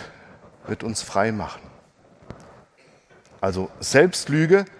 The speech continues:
ich muss perfekt sein. Weil wenn ich nicht perfekt bin, dann mögen die anderen mich nicht.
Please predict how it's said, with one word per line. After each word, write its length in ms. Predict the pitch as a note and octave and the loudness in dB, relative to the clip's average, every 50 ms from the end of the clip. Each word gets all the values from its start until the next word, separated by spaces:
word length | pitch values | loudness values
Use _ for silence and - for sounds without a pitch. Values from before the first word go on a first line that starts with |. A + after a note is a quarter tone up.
| - - - _ _ _ _ _ _ _ - | -20 -20 -20 _ _ _ _ _ _ _ 0
ich 160 | C#3+ B2 C3+ | 0 0 2
muss 200 | D#3 D3+ C#3+ - | 0 -2 -2 -2
perfekt 500 | - D3+ D#3 C3+ - F3 F3 - - - | 0 2 2 2 2 0 -2 -2 -4 -8
sein. 280 | - G#2+ E2+ D#2 D2 - - - - - - - - - _ - - _ _ _ _ _ _ _ - - | -6 -6 -6 -6 -8 -10 -14 -20 -20 -20 -20 -20 -20 -20 _ -20 -20 _ _ _ _ _ _ _ -6 0
Weil 120 | - G2+ | 2 4
wenn 100 | A2+ B2 | 4 4
ich 80 | B2+ C3 | 4 2
nicht 160 | C3+ B2 - | 0 0 4
perfekt 360 | - C3+ A#2 E3 F3 - - | 4 4 6 6 2 2 2
bin, 120 | - D3 C#3 | 0 2 4
dann 140 | C#3 B2 | 4 4
mögen 240 | B2+ C3+ D3+ D3 C3+ | 4 2 2 0 0
die 120 | A2 G#2 - | -2 -2 -2
anderen 300 | F2+ F2 F2 E2+ D#2+ E2 | -2 -2 -4 -4 -6 -6
mich 180 | D#2 - - | -8 -12 -12
nicht. 180 | E2 D#2 - | -14 -14 -14